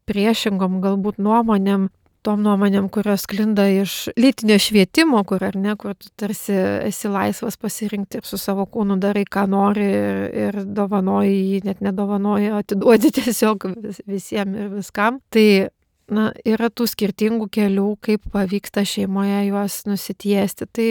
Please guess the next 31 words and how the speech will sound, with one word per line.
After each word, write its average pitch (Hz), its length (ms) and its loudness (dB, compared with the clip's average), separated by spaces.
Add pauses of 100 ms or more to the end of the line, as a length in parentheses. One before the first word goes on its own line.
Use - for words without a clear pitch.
labai 220 360 -2
vėl, 240 260 -4
nu, 220 140 -4
skirtingai 233 680 -6
susidėlioja 214 680 -6
nuo 190 120 -4
tų 202 200 -8
galbūt 208 380 -6
gi 214 120 -10
netgi 208 360 -4 (180)
aplinkybių 247 680 -6
kažkokių. 202 500 -6
Tai, 208 160 -8
bet 226 220 -4
taip, 233 260 0
iš - 140 -6
principo 233 600 0
mes 220 320 0
šeimoje 196 520 0
renkamės, 202 720 -4 (160)
kaip 196 240 -4
tik - 160 -10
tai 196 160 -4
įmanoma, 208 720 2
vertybiškai, 202 840 -6
katalikiškom 196 680 -6
vertybėm 196 480 -4
pagristą 202 500 -6
kelią, 202 440 -2
jeigu 214 160 -6
pavyksta 208 600 -2